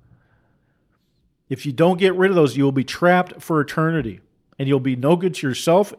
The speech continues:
to your offspring, to your ancestors, or to your God.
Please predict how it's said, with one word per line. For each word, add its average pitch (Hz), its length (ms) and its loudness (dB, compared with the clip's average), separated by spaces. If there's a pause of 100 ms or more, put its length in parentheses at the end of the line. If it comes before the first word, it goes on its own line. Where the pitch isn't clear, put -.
to 151 120 -2
your 131 140 0
offspring, 170 540 -2
to - 120 -10
your 139 100 -2
ancestors, 160 600 -4
or 151 140 -6
to 147 140 -6
your 131 120 -2
God. 110 320 -6